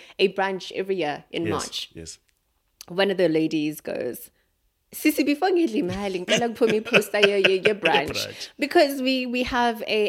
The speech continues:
Speaker 1: a squad
Speaker 2: Sure.
Speaker 1: now.
Speaker 2: Sure.
Speaker 1: And it's, it's so beautiful. It's so beautiful. And I think that's, that's how you create a brand.
Speaker 2: Mm. You build a
Speaker 1: You sh-,
Speaker 2: community.
Speaker 1: you, you,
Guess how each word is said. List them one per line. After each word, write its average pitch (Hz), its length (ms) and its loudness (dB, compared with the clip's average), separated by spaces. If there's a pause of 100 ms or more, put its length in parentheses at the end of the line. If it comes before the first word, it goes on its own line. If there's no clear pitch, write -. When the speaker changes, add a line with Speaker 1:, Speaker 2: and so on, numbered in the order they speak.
(120)
Speaker 1:
a 220 40 -2
squad 220 840 -2
Speaker 2:
Sure. 87 500 -12
Speaker 1:
now. 190 600 0
Speaker 2:
Sure. 127 300 -8 (180)
Speaker 1:
And 220 360 2
it's, - 340 -4
it's - 200 -8
so - 300 4
beautiful. 214 640 0
It's - 180 -4
so 233 140 4
beautiful. 220 440 2
And 190 140 2
I 185 80 2
think 220 300 -6
that's, - 300 0 (240)
that's 214 180 4
how 240 160 -2
you 208 220 -2
create 175 340 -4
a 175 60 -8
brand. 147 480 -4
Speaker 2:
Mm. 104 540 -14
You 104 60 -12
build 117 200 -2
a - 20 4
Speaker 1:
You 226 60 2
sh-, 120 80 2
Speaker 2:
community. 110 380 2
Speaker 1:
you, 104 200 -4
you, 208 140 -4